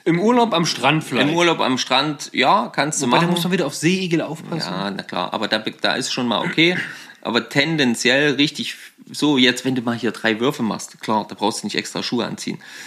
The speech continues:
Speaker 2: Aber wenn du jetzt richtig Wet Wading angeln gehst, ganz aktiv, würde ich auf keinen Fall empfehlen, barfuß zu machen.
Speaker 1: Wo man so ein bisschen eine Strecke machen möchte.
Speaker 2: Ja, genau, auf keinen Fall barfuß.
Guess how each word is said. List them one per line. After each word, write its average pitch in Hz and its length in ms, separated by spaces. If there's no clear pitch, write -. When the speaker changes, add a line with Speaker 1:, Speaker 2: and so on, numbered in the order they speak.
Speaker 2:
Aber 113 180
wenn 123 140
du 123 40
jetzt 117 160
richtig 151 380
Wet 127 300
Wading 175 440
angeln 160 340
gehst, 151 320
ganz 127 240
aktiv, - 540
würde 117 200
ich - 100
auf 104 160
keinen 120 280
Fall 107 180
empfehlen, 98 340
barfuß - 300
zu - 80
machen. - 200
Speaker 1:
Wo - 60
man 107 100
so 113 60
ein 120 40
bisschen 120 160
eine 104 100
Strecke - 480
machen 90 320
möchte. - 200
Speaker 2:
Ja, 101 140
genau, 107 240
auf - 140
keinen 98 240
Fall - 300
barfuß. - 420